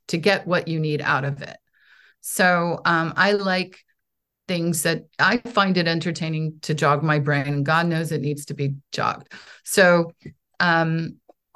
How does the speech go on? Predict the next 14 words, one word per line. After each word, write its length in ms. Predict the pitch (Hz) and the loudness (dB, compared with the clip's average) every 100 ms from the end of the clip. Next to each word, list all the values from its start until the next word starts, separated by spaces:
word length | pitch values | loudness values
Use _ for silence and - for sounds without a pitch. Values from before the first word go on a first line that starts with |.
| - | -2
and, 480 | 185 190 185 185 185 | 2 4 4 4 4
uh, 320 | 165 160 170 _ _ - _ _ _ | 2 0 -6 _ _ -20 _ _ _
you 160 | 208 320 | -2 2
know, 120 | 254 | 4
I 200 | 175 180 | 4 4
mean, 200 | 196 185 | 0 2
as 160 | 180 185 | -2 0
far 140 | 190 | 0
as, 140 | 180 180 | 0 -4
like, 140 | 170 | -6
the 80 | 190 | -6
human 320 | 190 185 175 | -2 -2 -2
species, 480 | 170 226 247 196 165 | -2 -4 -2 -4 -4
we, 140 | 170 | -8